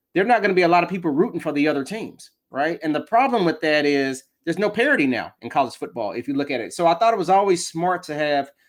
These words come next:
um, whether it's Notre Dame being independent and you have O U in Texas and the Big twelve and you've got U C L A out in the Pac, the Pac sixteen, or, um, that gives them an opportunity, um, or the Pac twelve, that gives them an opportunity to have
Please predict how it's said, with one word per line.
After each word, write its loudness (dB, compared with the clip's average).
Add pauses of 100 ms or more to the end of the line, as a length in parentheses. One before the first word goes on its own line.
(300)
um, 0
whether 4
it's -2
Notre 4
Dame 2
being 2
independent -2
and -2
you 0
have -2
O 0
U 2
in -4
Texas -8
and -2
the -4
Big -6
twelve -4
and 0
you've -2
got 4 (240)
U -6
C -2
L 2
A 2
out 2
in -8
the -6
Pac, -4 (560)
the -12
Pac -2
sixteen, -8
or, -8 (120)
um, -2 (440)
that 2
gives 2
them 2
an 2
opportunity, 0 (100)
um, 0
or -2
the -2
Pac -2
twelve, -2
that 2
gives -2
them -2
an 0
opportunity -2
to -4
have 0